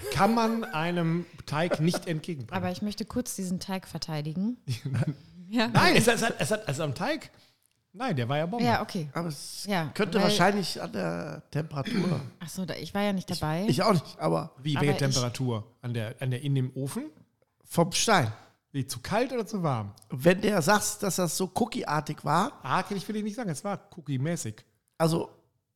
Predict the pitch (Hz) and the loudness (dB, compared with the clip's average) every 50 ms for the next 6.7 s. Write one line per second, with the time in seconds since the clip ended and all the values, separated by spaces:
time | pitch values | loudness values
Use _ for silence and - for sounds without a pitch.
0 | _ _ - 117 117 143 139 131 - - - - _ _ _ _ _ _ _ _ | _ _ -6 0 4 4 4 4 2 -4 -14 -20 _ _ _ _ _ _ _ _
1 | _ _ _ _ _ _ _ _ - - 175 190 208 214 196 - 196 196 151 - | _ _ _ _ _ _ _ _ -10 -2 4 6 6 6 6 4 4 4 4 4
2 | 151 139 127 120 113 127 151 233 302 - - - - - 247 208 110 113 175 214 | 2 2 2 -2 -2 -2 -2 -2 -4 -6 -10 -14 -6 -2 0 0 0 0 -4 -4
3 | - 175 156 156 185 175 190 175 147 131 170 135 135 - - - - 208 202 226 | 0 0 4 4 4 4 4 2 2 -2 -2 -4 -4 -4 -2 4 6 6 8 8
4 | 294 240 - - - 359 311 - 113 - - - 113 - - 254 247 - 226 202 | 6 6 8 8 8 10 10 8 8 8 6 4 4 4 2 2 2 4 2 2
5 | - 208 262 - - - - - - 196 240 269 269 269 - - 269 240 262 262 | 2 4 4 4 4 4 6 8 8 10 10 8 6 4 0 2 0 2 2 2
6 | 254 214 - 214 - - 156 127 127 123 - - - | 2 2 2 2 2 2 -4 -4 -6 -6 -6 -10 -10